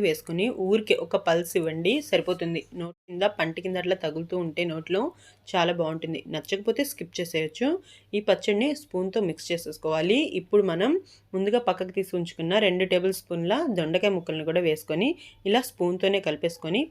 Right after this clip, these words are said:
పచ్చడి మొత్తాన్ని వేరొక గిన్నెలోకి అయితే ట్రాన్స్‌ఫర్ చేసేసుకోవాలి.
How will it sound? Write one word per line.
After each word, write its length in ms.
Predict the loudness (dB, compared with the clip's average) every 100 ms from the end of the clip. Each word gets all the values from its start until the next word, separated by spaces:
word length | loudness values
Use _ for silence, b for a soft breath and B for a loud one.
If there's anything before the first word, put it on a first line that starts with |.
| -2
పచ్చడి 300 | 0 2 2
మొత్తాన్ని 380 | 0 -2 0 0 4
వేరొక 380 | 6 6 4 0
గిన్నెలోకి 380 | 0 0 0 0
అయితే 160 | 0 -2 -4 B -8 -2
ట్రాన్స్‌ఫర్ 420 | -2 -2 -4 -4
చేసేసుకోవాలి. 600 | -4 -6 -4 -2 0 -2